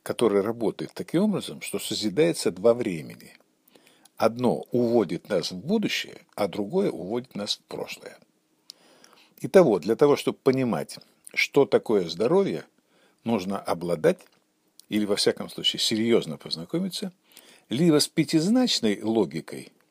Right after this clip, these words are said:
не «да» и нет, здоровье есть, здоровья нет и так далее, да, хорошее или плохое там и прочее, да, вот, а как минимум с пятизначной логикой, а лучше с семизначной.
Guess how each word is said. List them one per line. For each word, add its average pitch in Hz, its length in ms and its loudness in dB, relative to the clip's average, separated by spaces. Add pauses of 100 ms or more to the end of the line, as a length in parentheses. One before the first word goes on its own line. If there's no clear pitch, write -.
(1160)
не 131 160 0
«да» 220 360 4 (120)
и 120 100 -2
нет, 101 440 -4 (920)
здоровье 90 680 -6 (320)
есть, 220 440 0
здоровья 95 460 0
нет 82 300 -8
и - 40 -18
так - 200 -12
далее, - 260 -12
да, 135 140 -8
хорошее 156 460 0
или 90 60 -6
плохое 151 480 -2
там 92 280 -2
и - 240 -20
прочее, - 400 -12
да, 139 120 -12 (400)
вот, - 240 -6
а - 80 -12
как - 220 -8
минимум 120 540 2 (920)
с - 120 -2
пятизначной 139 800 4
логикой, 80 600 -4
а 110 120 2
лучше 196 500 2 (200)
с - 80 -6
семизначной. - 960 -2